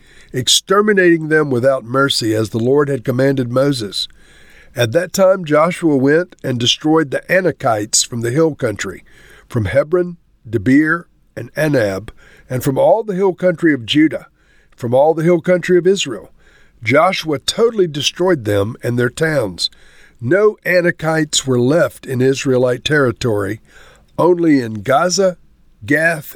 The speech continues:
and Ashdod did any survive. So Joshua took the entire land, just as the Lord had directed Moses, and he gave it as an inheritance to Israel according to their tribal divisions.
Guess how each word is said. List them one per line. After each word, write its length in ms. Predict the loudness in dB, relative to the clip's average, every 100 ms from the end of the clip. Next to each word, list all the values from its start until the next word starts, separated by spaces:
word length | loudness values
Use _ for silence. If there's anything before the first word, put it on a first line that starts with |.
| -14
and 160 | -8 -4
Ashdod 800 | 0 0 0 -4 -2 0 0 0
did 180 | -2 2
any 240 | 2 2
survive. 680 | 0 -4 -2 -2 -2 -8 -18 -20 _ -20 -20 -20 -20 -8
So 180 | 0 0
Joshua 560 | 4 2 2 0 0 0
took 260 | 0 0
the 120 | 0
entire 460 | 0 0 0 2 2
land, 440 | 2 0 0 -2
just 260 | -2 0 0
as 160 | 0 0
the 60 |
Lord 300 | 0 2 0
had 100 | -2
directed 480 | -2 0 0 -2 -8
Moses, 540 | -2 0 -2 -6 -12 -18 -20 -20 -20 -6
and 120 | 0
he 60 | 0
gave 340 | 2 0 0
it 180 | -8 -12 -6
as 180 | -4 -2
an 100 | -2
inheritance 680 | -4 -2 0 0 -2 -2 -2
to 120 | -2
Israel 540 | -2 -2 -2 -4 -4 -10 -20 -20 -16
according 440 | -4 2 2 2
to 100 | 0
their 140 | 0 -2
tribal 440 | 0 0 0 0
divisions. 720 | -2 0 0 0 -4 -6 -8